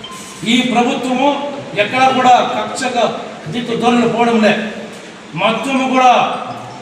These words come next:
వాళ్ళు చేసిన అవినీతి అక్రమాలంతా వెలికి తీసి సాక్ష్యాధారాలతో మొత్తం కూడా బయట మాత్రం బయట కనబడుతోంది. ఇప్పుడు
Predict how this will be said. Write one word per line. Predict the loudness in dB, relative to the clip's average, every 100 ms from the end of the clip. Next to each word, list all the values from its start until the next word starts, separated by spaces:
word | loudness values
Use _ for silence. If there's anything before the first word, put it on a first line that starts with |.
| -2
వాళ్ళు | 2 4 4 0 0
చేసిన | 0 2 2
అవినీతి | 2 2 0 0 0 -2
అక్రమాలంతా | -4 -2 -2 0 0 -2 -2
వెలికి | -2 -2
తీసి | -4 -4 -4 -4 -4
సాక్ష్యాధారాలతో | -2 -2 0 0 2 0 0 2 0 -2 -4 -4 -8 -12 -10
మొత్తం | -8 -6 -4
కూడా | -4
బయట | -2 -2 0
మాత్రం | 0 0 -2
బయట | -4 -4
కనబడుతోంది. | -4 -2 -4 -4 -6
ఇప్పుడు | -8 -6 -8